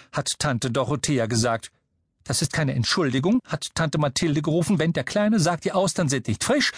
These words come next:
dann sind sie nicht frisch. Übrigens finde ich auch, dass sie einen merkwürdigen Geschmack haben.“ Der Oberkellner ist gekommen, sehr nervös. „Ich bitte Sie“, hat er gesagt, „ich bitte Sie.“ „Ihre Austern sind nicht frisch“,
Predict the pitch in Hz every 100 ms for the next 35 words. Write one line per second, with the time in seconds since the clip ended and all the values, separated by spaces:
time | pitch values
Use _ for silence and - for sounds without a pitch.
0 | - - 143 117 180 - 107 98 - -
1 | 90 - - _ _ _ - 220 - 208
2 | 269 233 - - 208 170 165 - - 302
3 | 277 - - 123 131 123 123 120 117 156
4 | 160 - 139 113 113 117 208 160 110 85
5 | 85 - _ _ _ _ _ _ _ _
6 | _ _ _ - 143 - 147 139 135 156
7 | 160 170 147 - 147 - 156 107 - _
8 | _ _ _ _ 113 123 127 139 131 117
9 | 95 - - _ _ _ _ _ _ _
10 | - - - - - - - - _ _
11 | - - - 87 - - - 196 - -
12 | - - - _ _ _ _ _ _ -
13 | 202 190 185 165 214 - 240 226 214 208
14 | 202 - - 226 220 -